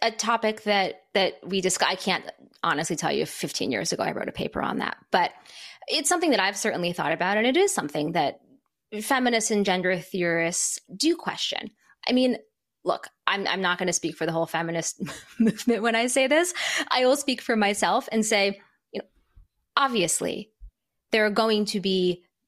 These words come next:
some differences between men and women that are probably biologically driven. I think where it gets quite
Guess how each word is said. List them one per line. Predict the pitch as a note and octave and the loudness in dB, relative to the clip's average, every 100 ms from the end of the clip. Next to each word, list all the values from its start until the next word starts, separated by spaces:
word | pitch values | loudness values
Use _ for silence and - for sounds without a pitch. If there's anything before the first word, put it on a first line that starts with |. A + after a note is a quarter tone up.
| _ | _
some | - - B3 A#3 A#3+ | -2 2 2 4 2
differences | A#3+ A3 G3+ F#3+ F#3 F3+ | 2 0 0 -2 0 0
between | F#3+ G3 F3 | 0 -2 -2
men | E3+ E3+ | 0 0
and | E3 | 0
women | D#3+ D#3+ D#3 D#3 | 0 0 -2 -2
that | F3 | 0
are | E3 | 0
probably | - - F#3+ F3 E3+ E3 | -2 0 0 2 2 2
biologically | D#3+ D3 D3+ D#3+ D3+ - - D#3+ | 2 0 0 -2 -2 -4 -6 -6
driven. | - - - - _ - - _ _ _ _ _ _ _ _ _ | -6 -8 -8 -10 _ -20 -20 _ _ _ _ _ _ _ _ _
I | G3 A#3 B3+ | 2 4 2
think | C#4 - - A#3 G3+ G3+ | 0 -4 -2 0 0 2
where | F#3 | 2
it | F3+ F3+ | 2 0
gets | E3 - | -2 -2
quite | - - G#3 E3+ - | -6 -4 -2 -2 -4